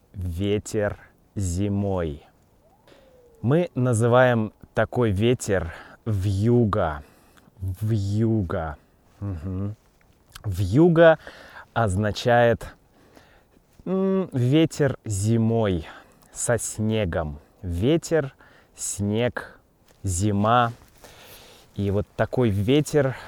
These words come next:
мы называем вьюга. <laughs> Почему? Почему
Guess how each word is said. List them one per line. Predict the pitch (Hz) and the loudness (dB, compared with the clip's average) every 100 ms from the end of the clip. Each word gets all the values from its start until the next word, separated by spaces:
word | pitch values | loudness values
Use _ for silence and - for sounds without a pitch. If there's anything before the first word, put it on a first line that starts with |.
| - | -12
мы | 95 92 110 113 - | -6 -2 -2 -4 -6
называем | 107 113 95 95 95 101 98 98 - | -4 -2 -2 0 2 2 0 -4 -8
вьюга. | 104 101 101 98 107 104 95 78 80 _ _ _ - - - | -6 -2 -2 0 0 0 0 -4 -8 _ _ _ -20 -12 -2
<laughs> | 156 120 - 247 - - _ | 0 0 -4 -10 -10 -12 _
Почему? | - 143 - 170 156 156 196 226 - 151 - - - - - | 2 2 6 6 8 10 8 8 4 -4 -6 -12 -10 -8 0
Почему | 151 - 151 139 160 190 196 | 0 2 4 6 8 8 6